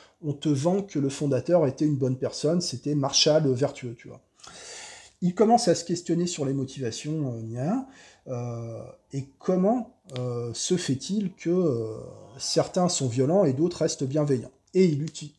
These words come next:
il étudie la psychologie, voilà. Euh,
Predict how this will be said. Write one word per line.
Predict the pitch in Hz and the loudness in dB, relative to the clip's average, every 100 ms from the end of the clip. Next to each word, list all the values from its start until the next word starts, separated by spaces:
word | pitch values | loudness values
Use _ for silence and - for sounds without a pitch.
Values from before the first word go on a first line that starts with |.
| 175 | -4
il | 180 143 | 0 0
étudie | 131 - 156 | -2 -4 0
la | 202 143 | 2 2
psychologie, | - 147 165 127 113 117 | -2 -4 -2 -2 -4 -6
voilà. | 127 123 - - - - - - - | -4 -4 -6 -16 -18 -14 -14 -16 -6
Euh, | 143 143 139 131 131 127 | 2 4 4 4 2 0